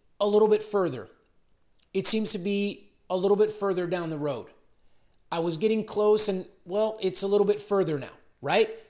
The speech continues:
I mean, if you do the math for the destination being two miles away, for every mile it goes two miles up the road, think about that. You'll logically, rationally, right, you'll never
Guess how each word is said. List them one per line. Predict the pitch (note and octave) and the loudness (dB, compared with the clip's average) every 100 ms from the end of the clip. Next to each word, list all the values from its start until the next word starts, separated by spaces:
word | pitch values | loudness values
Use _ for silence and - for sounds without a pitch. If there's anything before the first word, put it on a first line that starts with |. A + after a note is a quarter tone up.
| _ | _
I | E3 | -4
mean, | F3+ F3+ | -2 -2
if | F3+ F#3 | -4 -4
you | F3 | -2
do | G#3+ | 0
the | G#3 E3+ | 2 2
math | G3+ G#3 D#3+ F3+ - _ _ _ | 0 -2 -4 -6 -12 _ _ _
for | _ - F3 - - _ _ _ _ - | _ -4 -2 -4 -12 _ _ _ _ -10
the | E3 | -2
destination | G#3+ G#3+ G3+ G#3+ G#3 F#3+ D3+ | 0 0 0 0 0 -2 -2
being | G3 G3 E3+ | 0 0 -2
two | - A#3 G#3+ | -4 -4 -2
miles | G3+ F#3+ E3+ | -2 -2 -2
away, | E3 F#3 G3+ E3+ F3 | -2 0 2 2 0
for | F3 | -2
every | F3 F#3 G3 | -2 2 2
mile | F3 F3+ F#3+ E3+ D3+ D#3+ - - | 0 -2 -2 0 0 -2 -6 -6
it | F3 E3 | -4 0
goes | F3+ F3 | 0 0
two | - A3 | -2 -2
miles | G3 F3+ E3+ D3+ | 0 0 0 0
up | F#3 | 0
the | D#3+ | -2
road, | D3+ G#3+ F#3 D#3+ - | 0 4 4 2 -2
think | G#3 A3+ | -2 0
about | D3 C3+ - | 0 -2 -4
that. | A#2+ B2 D3 | -8 -4 0
You'll | F3+ F3+ - - - - C#3 | 0 0 -10 -20 -20 -20 -8
logically, | D3 F3 F3+ E3+ E3 | -2 0 0 0 -2
rationally, | D#3 E3+ G3 F3+ D#3+ D3 | 0 0 2 0 -2 -2
right, | D3+ D#3+ | -4 -2
you'll | D#3+ D#3+ | -2 -2
never | D3+ D#3+ F3+ F3+ F3+ F3 | -2 0 0 2 2 0